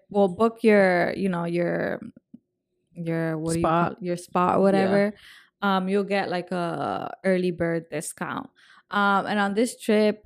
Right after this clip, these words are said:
Speaker 1: we're going to Costa Rica, as we said before, and then there are some excursions, like the, um, snorkeling cruise, like, sunset cruise, the pottery making class, tortilla making class.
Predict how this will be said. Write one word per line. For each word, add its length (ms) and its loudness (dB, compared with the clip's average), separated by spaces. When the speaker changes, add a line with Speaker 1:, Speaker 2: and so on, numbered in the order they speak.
Speaker 1:
we're 120 0
going 180 2
to 80 -8
Costa 260 -4
Rica, 600 6
as 180 0
we 80 0
said 200 -2
before, 560 -2
and 220 -2
then 140 -2
there 120 0
are 100 0
some 360 -4
excursions, 1000 0
like 400 0
the, 80 -2
um, 600 -6
snorkeling 640 0
cruise, 720 4
like, 200 0
sunset 520 -6
cruise, 840 -2
the 460 -2
pottery 400 4
making 320 -4
class, 380 -2
tortilla 400 0
making 320 -2
class. 420 -2